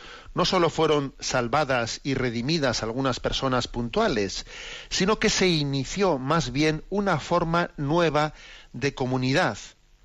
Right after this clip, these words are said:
un reino de paz y de justicia. Este reino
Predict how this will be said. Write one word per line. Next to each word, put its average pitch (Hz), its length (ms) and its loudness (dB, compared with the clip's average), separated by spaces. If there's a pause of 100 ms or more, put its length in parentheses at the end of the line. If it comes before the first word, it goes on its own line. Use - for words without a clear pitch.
(520)
un 139 140 -4
reino 165 340 2
de 123 180 2
paz - 500 -2
y 151 80 -4
de 127 100 -2
justicia. 120 760 -2 (1300)
Este 185 220 0
reino 143 600 0